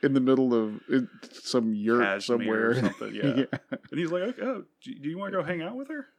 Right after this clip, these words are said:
Speaker 1: That was the least believable part of the movie.
Speaker 2: I was waiting for him to be part of the bad guys somehow.
Speaker 1: I guess he could be in Mission Impossible Seven. <laughs> He could show up.
Speaker 2: Maybe.
Speaker 1: No, because you wanna, you want, uh,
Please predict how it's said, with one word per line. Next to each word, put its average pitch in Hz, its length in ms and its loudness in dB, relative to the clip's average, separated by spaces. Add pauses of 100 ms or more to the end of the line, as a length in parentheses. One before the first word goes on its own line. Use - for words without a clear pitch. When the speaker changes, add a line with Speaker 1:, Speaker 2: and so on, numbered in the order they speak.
(100)
Speaker 1:
That 147 120 8
was 135 100 6
the 135 80 4
least 123 320 2
believable 107 500 0
part - 280 -8
of - 40 -10
the - 140 -14
movie. - 240 -14 (400)
Speaker 2:
I 151 380 4
was 131 160 -2
waiting 127 240 2
for 107 160 -12
him 107 460 -4
to - 120 -12
be 101 260 -6
part 95 460 -4
of 90 160 -10
the - 80 -12
bad 87 320 -4
guys - 720 -12 (280)
somehow. - 600 -12 (520)
Speaker 1:
I - 60 -10
guess 117 200 2
he 127 80 0
could 113 240 -2
be - 140 -4
in 95 120 -4
Mission 98 260 -6
Impossible - 380 -6
Seven. - 380 -4 (140)
<laughs> - 140 -16
He 135 80 -2
could 113 180 -6
show - 300 2
up. - 220 0 (460)
Speaker 2:
Maybe. 104 460 -6
Speaker 1:
No, 160 260 8
because 139 380 2
you 143 80 4
wanna, 131 400 2
you 127 180 2
want, 120 320 -2 (220)
uh, 107 480 2